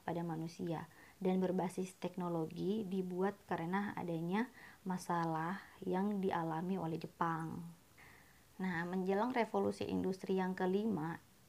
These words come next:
itu memberikan peluang bisnis aplikasi semakin besar. Revolusi ini menuntut manusia menjadi lebih kreatif hingga munculnya disiplin ilmu, creativepreneurship,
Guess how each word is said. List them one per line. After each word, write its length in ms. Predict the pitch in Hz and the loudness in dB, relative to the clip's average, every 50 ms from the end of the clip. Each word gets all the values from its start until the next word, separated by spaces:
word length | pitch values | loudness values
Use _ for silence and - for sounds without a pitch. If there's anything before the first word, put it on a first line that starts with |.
| - - - - | -20 -12 -6 -4
itu 240 | 196 190 - - 220 | -4 -2 -2 0 2
memberikan 560 | 226 220 214 196 190 190 190 190 196 208 208 | 2 4 4 4 4 4 2 2 0 -2 -2
peluang 480 | 202 - 185 185 196 196 190 185 180 180 | 0 0 2 4 4 4 2 2 0 -2
bisnis 480 | 180 185 180 190 196 220 220 - - - - - - - - - | -2 -2 -2 0 -2 -2 -2 -4 -10 -18 -20 -20 -20 -18 -10 -6
aplikasi 960 | 202 190 - - 202 196 196 - 214 190 185 - - - 156 170 202 233 233 - - - - - - - - | -6 -4 -2 0 -2 -2 0 0 -2 -2 -2 -4 -4 -2 -2 -2 -2 -2 -6 -10 -18 -20 -20 -20 -20 -12 -6
semakin 400 | - 202 185 190 - 185 185 175 | -2 0 0 0 0 0 0 0
besar. 400 | 185 185 - - 190 180 170 170 | 0 -2 0 2 4 4 4 4
Revolusi 480 | 185 185 185 208 196 202 196 202 - - | 2 0 2 2 2 2 2 0 -2 -2
ini 460 | - 247 208 185 185 190 196 196 220 214 - - - - - - - | 0 0 2 4 4 4 2 2 0 -4 -6 -14 -20 -20 -20 -10 -2
menuntut 540 | - 202 202 202 196 196 196 - - - - | 0 2 4 4 4 2 2 0 -2 -2 -2
manusia 480 | 202 190 196 190 185 - - 190 190 196 | -2 -2 -2 -2 -2 -2 0 0 2 2
menjadi 400 | 202 202 190 185 185 175 180 180 | 2 2 2 2 0 2 0 2
lebih 320 | 180 180 180 175 185 175 | 2 0 0 0 -2 -4
kreatif 600 | - 180 175 175 170 170 175 - - 214 233 233 - - - - | -2 -2 -2 0 0 -2 -2 0 2 2 2 2 0 -12 -12 -6
hingga 460 | - 185 190 185 175 190 196 220 247 - - - - - - - | -2 0 2 2 2 4 2 2 2 -2 -8 -20 -20 -20 -16 -8
munculnya 920 | - 185 185 190 190 190 190 190 185 - 190 185 190 185 185 190 196 214 208 | -2 0 2 2 4 4 2 0 0 0 0 2 2 2 2 2 2 2 2
disiplin 580 | 185 190 190 - - 196 190 190 - 190 185 190 - | 0 0 0 0 0 0 0 0 0 -2 -2 -2 -2
ilmu, 480 | - 190 185 180 190 202 196 170 175 - - - - - - - - - - - | -2 0 0 2 2 2 2 0 -2 -6 -12 -18 -20 -20 -20 -20 -20 -20 -20 -12
creativepreneurship, 1500 | - - 196 190 180 185 180 180 180 180 - - 190 190 - - - - 185 170 175 175 175 170 180 180 - - 190 214 | -4 -2 0 2 2 2 2 2 0 -2 0 0 0 0 0 -6 -6 -2 -2 -2 0 -2 -2 -4 -4 -4 -2 0 0 0